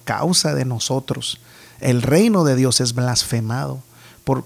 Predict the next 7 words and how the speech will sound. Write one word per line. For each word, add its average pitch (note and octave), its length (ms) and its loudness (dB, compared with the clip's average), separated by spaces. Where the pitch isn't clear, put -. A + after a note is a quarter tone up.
no D3+ 240 2
cuidar E3+ 440 2
bien D3 300 4
de D#3 100 4
nuestra B2+ 360 0
salvación, A#2 600 -2
independientemente D#3+ 1500 0